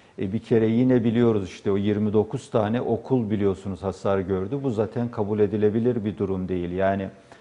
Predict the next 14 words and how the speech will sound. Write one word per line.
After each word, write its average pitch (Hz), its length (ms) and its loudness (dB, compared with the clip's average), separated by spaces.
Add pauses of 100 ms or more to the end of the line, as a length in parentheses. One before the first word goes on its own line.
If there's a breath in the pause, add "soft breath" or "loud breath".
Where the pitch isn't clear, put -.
(240 loud breath)
şimdi 98 400 -4
normal 107 600 4
bina 104 380 2
deprem 104 420 2
yönetmeliklerine 104 960 -2
baktığımız 107 600 0
anda, 104 480 -2 (460 loud breath)
e, 101 240 2 (120)
normal 110 580 4
binalara 110 600 4
göre 107 280 4
okul 110 520 2
ve 113 80 2
hastanelerin 107 1040 0